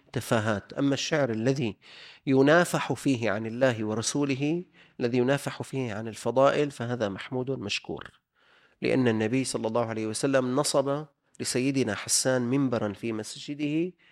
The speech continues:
من أجل أن يلقي عليه الشعر، وقال: "إن روح القدس مع حسان ما نافح عن الله ورسوله". طول ما سيدنا حسان عم يستخدم هذا الشعر في المدافع عن الإسلام والمسلمين،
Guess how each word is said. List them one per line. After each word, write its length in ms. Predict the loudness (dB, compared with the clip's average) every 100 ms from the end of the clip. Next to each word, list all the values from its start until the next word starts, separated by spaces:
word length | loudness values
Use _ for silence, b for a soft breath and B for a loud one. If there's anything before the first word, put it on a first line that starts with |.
| b -10
من 120 | -2
أجل 240 | 0 0
أن 160 | 0 0
يلقي 280 | -2 -2 -2
عليه 280 | -2 -4
الشعر، 420 | -4 -4 -4 -8 -14 b b b b
وقال: 800 | -4 -2 2 4 6 4 4 0 -6 -14 -2
"إن 280 | 0 2 4
روح 400 | 4 4 2 0
القدس 640 | -4 -4 -4 -4 -4 -2 -2 -4
مع 340 | -6 -4 -4 -4
حسان 800 | -4 -4 -2 -2 -2 -2 -4 -8 -14 b b b
ما 280 | 2 4 4
نافح 480 | 4 0 -4 -8 -4
عن 260 | -2 -2
الله 320 | -2 -2 -4 -4
ورسوله". 580 | -8 -6 -6 -8 -10 -14 -20 _ _ _ _ _
طول 160 | 0 0
ما 100 | -2
سيدنا 360 | -4 -4 -8
حسان 460 | -8 -6 -2 -2 -2 b b b b
عم 120 | -6
يستخدم 520 | -4 -2 -4 -2 -2 -2
هذا 200 | -4 -4
الشعر 400 | -4 -4 -4 -6
في 160 | -10
المدافع 680 | -10 -10 -2 0 0 0 -2
عن 100 | -4
الإسلام 400 | -4 -2 0 0
والمسلمين، 640 | -2 -4 -4 -2 -2 -4